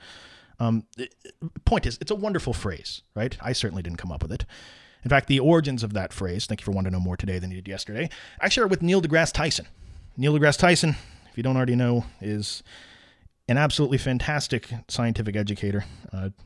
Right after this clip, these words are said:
if you have Netflix, he's the guy on the Cosmos series that whenever he's making some sort of deep, profound point, he just kinda gazes into your eyes,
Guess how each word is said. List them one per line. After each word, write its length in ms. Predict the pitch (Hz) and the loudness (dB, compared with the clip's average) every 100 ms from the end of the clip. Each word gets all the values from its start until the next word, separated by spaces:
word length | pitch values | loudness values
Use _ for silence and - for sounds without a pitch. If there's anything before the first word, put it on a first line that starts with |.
| - _ _ | -20 _ _
if 80 | - | -2
you 60 | |
have 80 | 107 | 0
Netflix, 400 | 117 120 - 113 | 0 0 -4 -4
he's 120 | 117 | -4
the 80 | 110 | -2
guy 140 | 110 110 | -2 -2
on 80 | |
the 60 | 101 | -2
Cosmos 480 | - 110 107 104 98 | -2 -2 0 -2 -4
series 420 | - 104 101 95 | -4 -4 -4 -4
that 240 | 101 95 - - - - _ _ _ _ - | -6 -8 -12 -20 -20 -20 _ _ _ _ 0
whenever 360 | 110 110 107 | 2 2 0
he's 120 | 104 | 0
making 400 | 107 104 98 98 - _ | 0 -2 -4 -8 -10 _
some 140 | 107 | -6
sort 120 | 101 101 | -4 -4
of 120 | 98 | -4
deep, 260 | 104 101 - - | -6 -6 -8 -6
profound 420 | 104 104 98 95 | -4 -4 -6 -4
point, 280 | - 95 - | -4 -4 -6
he 80 | |
just 140 | 95 - | -8 -6
kinda 300 | 98 95 - _ _ _ _ _ _ - | -4 -4 -8 _ _ _ _ _ _ -4
gazes 380 | 104 101 104 | -2 0 -2
into 160 | 104 98 | -2 -4
your 140 | 95 | -6
eyes, 440 | 95 92 92 - | -8 -8 -6 -8